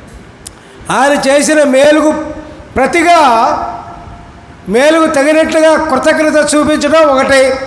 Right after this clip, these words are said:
మనకు ముఖ్యమైన అంశాలు ఈరోజు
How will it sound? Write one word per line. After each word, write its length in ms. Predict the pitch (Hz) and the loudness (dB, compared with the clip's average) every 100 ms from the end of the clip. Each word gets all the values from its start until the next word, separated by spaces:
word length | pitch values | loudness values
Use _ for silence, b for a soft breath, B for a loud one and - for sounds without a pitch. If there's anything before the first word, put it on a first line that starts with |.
| - - - - - - - - - - | -14 -16 -16 -16 -14 -12 -12 -10 -8 -2
మనకు 260 | 196 277 277 | 0 0 0
ముఖ్యమైన 480 | 254 262 311 311 294 | 0 0 2 2 2
అంశాలు 460 | 277 - 277 269 | 0 0 0 2
ఈరోజు 400 | 254 247 240 - | 2 2 0 -2